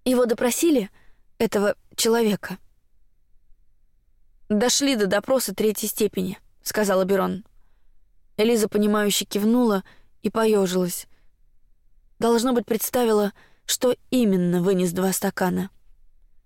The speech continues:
Газеты любили писать о таких вещах, а читатели любили жареные факты погаже. От газет генерал Леклер свою дочь уже не смог укрыть.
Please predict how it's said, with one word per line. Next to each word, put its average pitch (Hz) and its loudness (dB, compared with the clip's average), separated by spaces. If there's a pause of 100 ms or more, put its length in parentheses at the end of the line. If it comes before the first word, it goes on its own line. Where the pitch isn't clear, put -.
(240)
Газеты 233 2
любили 220 2
писать 190 -2
о 196 -2
таких 196 -2
вещах, 185 -2 (340)
а 214 0
читатели 220 0
любили 202 2
жареные 190 0
факты 202 -4 (380)
погаже. 185 -2 (1400)
От 214 -2
газет 254 2
генерал 233 2
Леклер 233 2
свою 202 2
дочь 233 0
уже 214 2
не 214 0
смог 202 -2
укрыть. - -4